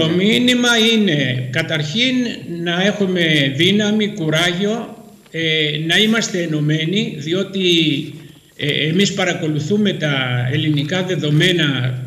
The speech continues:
Speaker 2: πάντοτε από κοντά. Βλέπουμε ότι δίνουμε μία μάχη σε πολλαπλά μέτωπα.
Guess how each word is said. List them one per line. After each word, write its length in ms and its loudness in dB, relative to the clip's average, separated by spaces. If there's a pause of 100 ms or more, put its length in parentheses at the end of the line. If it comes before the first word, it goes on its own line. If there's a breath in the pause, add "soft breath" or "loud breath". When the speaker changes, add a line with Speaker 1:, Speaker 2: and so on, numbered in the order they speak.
(400)
Speaker 2:
πάντοτε 500 0
από 220 -6
κοντά. 640 -4 (420 soft breath)
Βλέπουμε 580 2
ότι 220 -2
δίνουμε 420 2
μία 260 2
μάχη 300 -2
σε 120 -2
πολλαπλά 560 -2
μέτωπα. 760 0